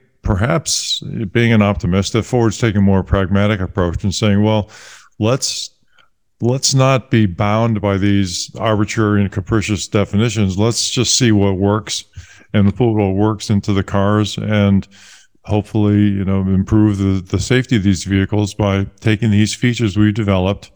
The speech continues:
through this prior investment and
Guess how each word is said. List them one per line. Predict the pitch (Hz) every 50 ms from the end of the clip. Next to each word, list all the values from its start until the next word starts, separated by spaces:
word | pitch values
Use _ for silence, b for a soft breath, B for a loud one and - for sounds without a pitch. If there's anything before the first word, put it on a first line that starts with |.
| b b b b _ _ _ _ _ _ _ _ _ _ _ _ _ _
through | - 98 95
this | 90 90 98 90 -
prior | - - 101 98 92 92 90
investment | 87 82 90 113 120 107 - 110 95 104 104 b b b b b b b _ _
and | - 110 107 101 104 104 104 98 - 110